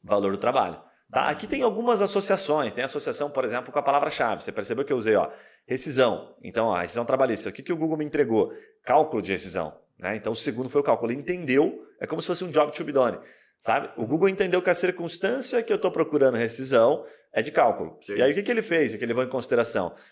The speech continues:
Speaker 1: Ele faz um teste, vou simplificar. Ele bota algumas pessoas dentro dessa página e vê o quanto aquelas pessoas ficam dentro da página. Puxa, que legal, a pessoa gostou,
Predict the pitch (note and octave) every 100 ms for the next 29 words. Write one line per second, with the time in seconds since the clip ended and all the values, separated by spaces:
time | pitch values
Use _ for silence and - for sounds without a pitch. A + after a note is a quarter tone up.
0 | _ - B3+ B3+ B3 D#4+ F#3+ B2+ - -
1 | - A2+ - - E3 - - F#2+ F2+ B2+
2 | B2+ D3 D3 D3+ D#3+ D3 C#3+ C3 A2 A2
3 | A2 A#2 B2 A2+ C3 D3+ D#3 C#3+ E3 F#3+
4 | G3 G3 F#3 - - F#3+ - F#3+ F#3 F3+
5 | F#3 F3+ C#3+ F#2+ D#2+ - - - _ -
6 | F3+ D#3+ E3+ - A2+ A#2 - A#2 B2+ C#3
7 | - A2 F2+